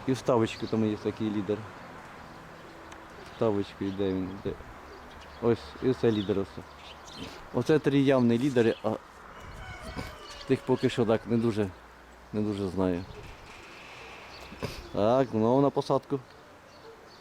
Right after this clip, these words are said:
Шість, а, два випало, бачите, отаким макаром. А було багато, от там що сидять, ото на, отам на проводах, ото всі вони там були.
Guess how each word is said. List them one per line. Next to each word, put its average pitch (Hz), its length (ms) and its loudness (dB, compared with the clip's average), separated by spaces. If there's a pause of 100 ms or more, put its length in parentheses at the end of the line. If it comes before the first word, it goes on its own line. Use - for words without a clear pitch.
(500)
Шість, 127 260 4
а, 135 220 6
два 151 180 6
випало, 113 460 4
бачите, 135 360 0
отаким 143 460 0
макаром. 143 580 4 (340)
А - 80 4
було 226 220 4
багато, 196 440 4
от 143 60 0
там 170 160 2
що 170 120 -4
сидять, 185 340 2
ото 131 180 2
на, 120 200 4 (720)
отам 120 220 0
на 117 100 4
проводах, 113 520 2
ото 151 160 0
всі 170 180 4
вони 147 140 8
там 110 200 2
були. 92 220 0